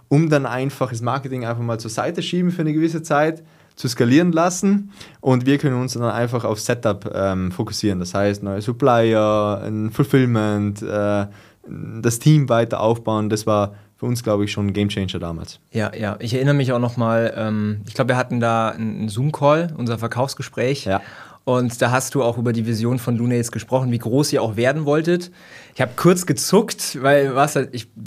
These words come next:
Speaker 2: da warst du dann zwa-, zweiundzwanzig Jahre alt, einundzwanzig Jahre alt, sowas.
Speaker 1: Ja, irgendwie sowas. Äh,
Speaker 2: Und,
Speaker 1: genau.
Speaker 2: äh, ich hab aber das Feuer gesehen und die Entschlossenheit im Lukas gesehen und, äh,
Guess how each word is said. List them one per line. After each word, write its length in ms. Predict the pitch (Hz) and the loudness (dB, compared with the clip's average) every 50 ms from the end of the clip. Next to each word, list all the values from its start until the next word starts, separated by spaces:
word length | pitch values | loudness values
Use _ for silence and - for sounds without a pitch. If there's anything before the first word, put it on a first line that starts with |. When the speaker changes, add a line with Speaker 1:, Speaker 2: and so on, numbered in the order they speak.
| 98 - - | -12 -4 -2
Speaker 2:
da 140 | - 110 98 | -2 2 2
warst 200 | 110 120 - - | 2 0 0 -2
du 40 | |
dann 140 | 113 117 104 | -2 -2 -2
zwa-, 240 | - - - - - - _ - | -2 -2 -4 -4 -4 -6 _ -18
zweiundzwanzig 460 | - - 110 120 135 - 151 147 139 | -8 -4 -4 -2 -2 -2 -4 -4 -4
Jahre 200 | 143 143 139 131 | -4 -4 -4 -4
alt, 140 | 135 135 - | -4 -4 -4
einundzwanzig 380 | - 123 131 - - 139 131 | -4 -6 -6 -6 -6 -6 -6
Jahre 200 | 135 135 131 120 | -6 -6 -4 -4
alt, 180 | 110 120 123 120 | -2 -4 -4 -4
sowas. 380 | - 131 135 143 143 - - - | -4 -4 -2 -2 -4 -4 -2 2
Speaker 1:
Ja, 260 | 131 139 151 160 156 | 4 4 4 4 2
irgendwie 300 | 139 127 135 139 135 123 | 0 0 -2 -2 -2 -2
sowas. 500 | 120 - 120 117 117 110 104 - - - - - | -2 -2 -2 0 0 0 -2 -4 -10 -12 -10 -6
Äh, 220 | 123 117 120 120 120 | -4 -2 0 0 2
Speaker 2:
Und, 280 | 123 127 127 127 113 - | 2 4 2 2 2 2
Speaker 1:
genau. 140 | 131 127 | 2 2
Speaker 2:
äh, 100 | 127 120 | 4 4
ich 180 | 107 127 117 131 | 2 2 2 2
hab 140 | 143 139 135 | 2 2 2
aber 240 | 139 127 131 131 127 | 2 2 2 0 0
das 100 | 131 117 | -2 -4
Feuer 360 | - - 147 143 143 143 135 | 0 2 4 4 6 4 4
gesehen 420 | 120 123 117 110 131 135 147 147 143 | 2 0 -2 0 2 2 2 2 2
und 100 | 131 120 | 0 0
die 80 | 131 | 0
Entschlossenheit 600 | 127 123 117 135 135 135 - 147 135 131 127 127 - | 0 0 2 2 0 2 2 0 2 2 2 2 2
im 100 | 127 123 | 0 0
Lukas 340 | 135 143 - 160 147 - - | 0 2 2 0 0 0 0
gesehen 420 | 143 120 123 135 139 143 143 143 | 0 2 2 4 4 4 2 2
und, 400 | 131 - 113 117 117 120 117 - | 0 0 0 0 2 2 0 2
äh, 280 | 120 120 120 120 120 | 2 2 2 2 2